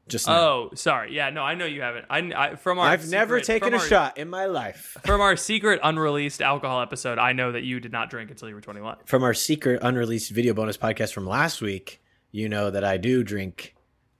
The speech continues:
Speaker 1: now.
Speaker 2: Current.
Speaker 1: <laughs>
Speaker 2: You're currently
Speaker 1: Currently.
Speaker 2: drinking on this
Speaker 1: I really
Speaker 2: podcast.
Speaker 1: am currently drinking a little alcohol in the little cup.
Speaker 2: Doing a, doing the podcast on a Wednesday seriously hampers my ability to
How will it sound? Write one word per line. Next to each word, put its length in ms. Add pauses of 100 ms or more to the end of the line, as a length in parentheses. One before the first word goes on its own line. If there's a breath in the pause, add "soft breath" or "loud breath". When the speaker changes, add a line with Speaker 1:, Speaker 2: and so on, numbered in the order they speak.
(160)
Speaker 1:
now. 540
Speaker 2:
Current. 420
Speaker 1:
<laughs> 40
Speaker 2:
You're 220
currently 60
Speaker 1:
Currently. 460
Speaker 2:
drinking 300
on 120
this 100
Speaker 1:
I 80
really 340
Speaker 2:
podcast. 80
Speaker 1:
am 100
currently 300
drinking 340
a 60
little 380 (380 loud breath)
alcohol 920
in 120
the 80
little 160
cup. 380 (320)
Speaker 2:
Doing 280
a, 120
doing 280
the 80
podcast 580
on 160
a 60
Wednesday 580
seriously 800
hampers 500
my 160
ability 500
to 360